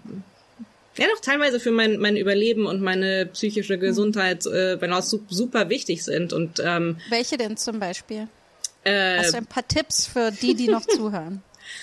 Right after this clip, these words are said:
Speaker 1: Ach, es ist alles, es ist, es ist alles so basic, aber, ähm, habt ihr mal, äh, habt ihr mal so einen Spaziergang gemacht?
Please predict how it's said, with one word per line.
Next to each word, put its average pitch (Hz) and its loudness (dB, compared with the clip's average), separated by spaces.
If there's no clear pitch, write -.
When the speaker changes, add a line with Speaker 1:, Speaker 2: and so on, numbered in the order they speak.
Speaker 1:
Ach, 226 2
es 226 0
ist 214 0
alles, 190 2
es 185 -6
ist, 208 -4
es 180 0
ist 156 0
alles 180 2
so 190 2
basic, 175 0
aber, 165 0
ähm, 160 0
habt 180 -6
ihr 190 2
mal, 180 0
äh, 175 0
habt - -8
ihr 180 -2
mal 185 0
so 170 -2
einen 170 -2
Spaziergang 185 -2
gemacht? 202 -4